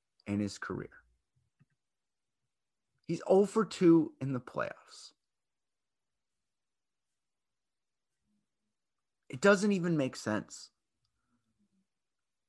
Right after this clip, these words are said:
His allergy to the triple try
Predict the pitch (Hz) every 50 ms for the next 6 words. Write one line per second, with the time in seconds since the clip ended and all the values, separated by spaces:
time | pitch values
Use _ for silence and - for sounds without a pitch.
0 | _ _ _ _ _ _ _ _ _ _ _ _ _ _ _ _ _ _ _ _
1 | _ _ _ _ _ _ _ _ _ _ _ _ _ _ _ _ - 143 151 139
2 | - - - 175 190 202 202 196 175 147 180 196 196 190 196 196 196 - _ _
3 | _ _ _ _ _ _ _ _ _ _ _ _ _ _ _ _ _ _ _ _
4 | _ _ _ _ _ - 160 143 156 151 - - 185 - 175 165 - - 165 151
5 | 139 139 135 131 131 131